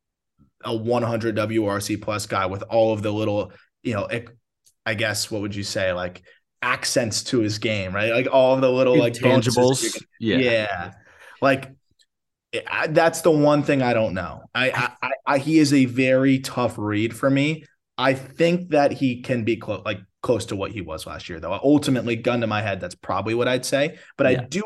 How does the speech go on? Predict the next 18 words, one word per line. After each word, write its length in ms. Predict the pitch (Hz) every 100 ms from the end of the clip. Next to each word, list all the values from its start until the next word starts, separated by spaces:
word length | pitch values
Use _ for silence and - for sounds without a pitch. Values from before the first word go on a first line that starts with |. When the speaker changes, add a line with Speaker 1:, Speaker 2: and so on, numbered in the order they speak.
| 214
Speaker 1:
have 160 | 160
some 140 | 170 139
concern 380 | 127 110 160 156
of, 100 | 110
like, 160 | 107
you 120 | -
know, 200 | 98 85 - _ _ 58
what 220 | 90 107
if 140 | 110 113
he 100 | 107
does 340 | 104 113 -
regress 420 | 101 90 82 87
a 60 | 82
bit 160 | 82 82
offensively? 720 | 82 82 71 - - 69 65
I 140 | 90
don't 160 | 101 98
know. 220 | 85